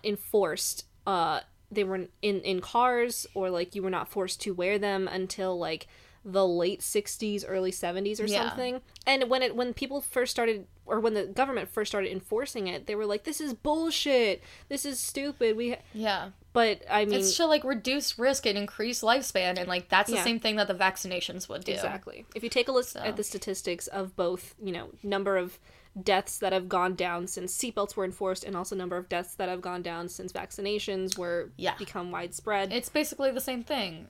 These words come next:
Speaker 2: It's, like, a huge number.
Speaker 1: Yeah. So, um, don't be fucking stupid.
Speaker 2: Yeah.
Speaker 1: <laughs> Get, I'm like, I'm so, just get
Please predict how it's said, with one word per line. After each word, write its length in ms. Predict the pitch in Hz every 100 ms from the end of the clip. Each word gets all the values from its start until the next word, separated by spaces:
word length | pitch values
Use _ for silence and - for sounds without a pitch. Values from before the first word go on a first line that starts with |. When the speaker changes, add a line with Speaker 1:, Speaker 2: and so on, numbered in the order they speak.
| -
Speaker 2:
It's, 140 | -
like, 80 | 247
a 40 |
huge 320 | 240 254 240 233
number. 500 | 240 220 156 190 196
Speaker 1:
Yeah. 300 | 220 240 - -
So, 520 | - 240 226 208 190 - - _ -
um, 420 | 233 240 226 202 -
don't 140 | 240
be 80 | 277
fucking 380 | 285 - 285 269
stupid. 640 | 233 - 254 - - - 196 -
Speaker 2:
Yeah. 200 | 208 202 - -
Speaker 1:
<laughs> 360 | 359 - 381
Get, 180 | 311 330
I'm 120 | 359
like, 160 | 302 381
I'm 140 | 294
so, 220 | - 320
just 280 | 254 302 233 208
get 300 | 262 320